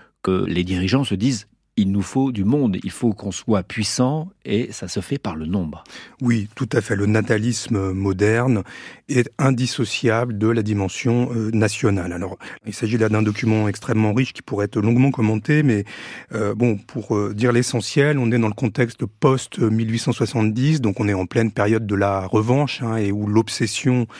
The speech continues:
Speaker 2: de
Speaker 1: Ouais,
Speaker 2: la
Speaker 1: il nous faut
Speaker 2: revanche sur,
Speaker 1: récupérer
Speaker 2: euh,
Speaker 1: l'Alsace et la Lorraine.
Speaker 2: Il faut récupérer l'Alsace et la Lorraine, il faut, euh, pour ça, euh, une population nombreuse pour avoir en particulier une armée suffisamment, euh, importante.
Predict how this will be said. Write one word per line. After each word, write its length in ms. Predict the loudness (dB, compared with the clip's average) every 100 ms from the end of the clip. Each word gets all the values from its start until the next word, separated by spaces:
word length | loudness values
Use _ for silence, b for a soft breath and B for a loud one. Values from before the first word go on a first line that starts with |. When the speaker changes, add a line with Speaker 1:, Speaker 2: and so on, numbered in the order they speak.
| B B B
Speaker 2:
de 60 | 0
Speaker 1:
Ouais, 60 | 2
Speaker 2:
la 60 |
Speaker 1:
il 60 | 4
nous 80 | 4
faut 140 | 4
Speaker 2:
revanche 60 | 2
sur, 220 | 2 2
Speaker 1:
récupérer 380 | 2 2 2 0
Speaker 2:
euh, 40 |
Speaker 1:
l'Alsace 360 | 0 0 -2 0
et 20 |
la 100 | 2
Lorraine. 280 | 2 2 0
Speaker 2:
Il 80 |
faut 160 | -2 -2
récupérer 240 | 2 2
l'Alsace 240 | 2 0 0
et 20 |
la 80 | 2
Lorraine, 240 | 4 2
il 80 | 0
faut, 360 | 0 2 4 2
euh, 100 | 0
pour 220 | -4 -2
ça, 320 | 0 2 2
euh, 420 | 0 0 0 0
une 120 | -2
population 720 | -2 -2 0 0 0 0 0 2
nombreuse 460 | 2 2 2 2
pour 200 | 0 -2
avoir 180 | 0 -2
en 80 | -4
particulier 300 | -8 -2 0
une 180 | 2 2
armée 400 | 4 4 4 0 B B B
suffisamment, 720 | -18 -14 -6 0 2 2 2 0
euh, 120 | -2
importante. 680 | -4 -4 -4 0 2 2